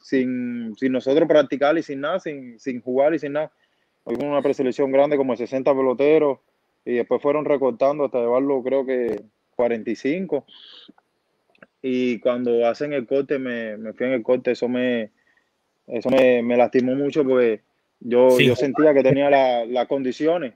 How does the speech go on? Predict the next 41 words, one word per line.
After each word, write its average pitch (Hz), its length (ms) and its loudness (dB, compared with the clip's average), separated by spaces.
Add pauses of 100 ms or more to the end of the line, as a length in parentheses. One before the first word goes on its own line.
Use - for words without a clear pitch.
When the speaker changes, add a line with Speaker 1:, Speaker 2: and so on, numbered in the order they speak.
(120)
Speaker 1:
¿sabes? 143 200 -2
Tenía 120 160 -8
las 127 80 -4
condiciones, 135 560 -6
era 123 100 -4
uno 143 220 -4
de 147 60 0
los 139 120 -2
pitchers 151 240 -4
que 143 60 -2
más 147 160 0
duro 160 160 2
estaba 156 280 4
tirando 151 460 -4 (380)
en 135 140 -6
Cuba 165 360 0
y 143 40 0
era, 139 200 -2
y 127 60 -6
tenía 131 220 -6
buenos 165 260 -4
resultados. 151 600 -4 (760)
Eh, 127 800 -2
y 123 440 -4
creo 139 220 2
que 156 80 -4
merecía 160 360 4
ese, 160 240 2
esa 165 140 0
oportunidad, 151 680 0 (180)
por 120 120 -8
lo 120 100 -4
menos 147 340 -4
de, 135 280 0
de 127 140 -4
demostrarle 127 560 0
en 147 100 -6
una 147 140 -4
preselección 139 480 -6
que 139 100 -6
podía, 127 540 0